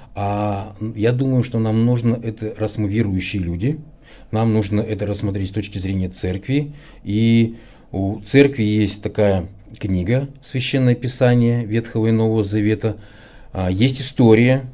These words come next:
есть святые отцы церкви, которые много тоже объясняют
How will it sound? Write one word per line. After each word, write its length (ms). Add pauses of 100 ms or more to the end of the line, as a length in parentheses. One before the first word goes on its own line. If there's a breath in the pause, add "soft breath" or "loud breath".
есть 320
святые 440
отцы 420 (1200 loud breath)
церкви, 600 (160 loud breath)
которые 360
много 320
тоже 520 (200)
объясняют 920